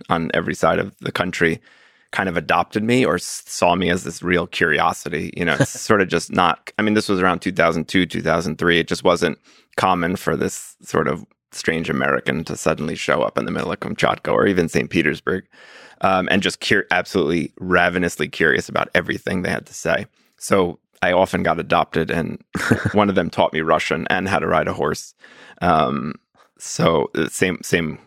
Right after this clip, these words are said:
Speaker 1: babushka taught me both of those things.
Speaker 2: And like you said, also, I, I should mention that there's something about the Soviet education system where, yeah, everybody reads Tolstoy, Dostoevsky. It's exceptionally well read.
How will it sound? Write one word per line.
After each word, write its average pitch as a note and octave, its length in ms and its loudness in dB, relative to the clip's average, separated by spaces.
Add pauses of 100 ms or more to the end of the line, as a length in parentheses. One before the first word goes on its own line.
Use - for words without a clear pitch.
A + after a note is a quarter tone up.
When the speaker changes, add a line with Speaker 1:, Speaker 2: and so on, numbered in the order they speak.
(160)
Speaker 1:
babushka - 480 -2
taught - 180 -2
me - 120 -8
both - 260 -8
of - 100 -10
those - 220 -8
things. - 400 -6 (560)
Speaker 2:
And A2 160 6
like G#2+ 140 4
you G#2+ 80 2
said, A#2 220 4
also, F#2+ 380 4
I, F2 120 2 (160)
I F#2+ 60 0
should F#2 260 0
mention F2 400 0
that E2 180 -2
there's E2+ 320 2
something F#2+ 480 0
about F2 200 2
the E2 60 -6
Soviet F2 320 2
education E2+ 560 2
system E2+ 380 0
where, E2 220 2
yeah, D#2 360 -4
everybody F2+ 420 0
reads E2+ 280 2
Tolstoy, E2 480 -2
Dostoevsky. D#2 800 -2 (960)
It's - 240 -14
exceptionally G2+ 840 0
well F2+ 280 2
read. E2 360 -4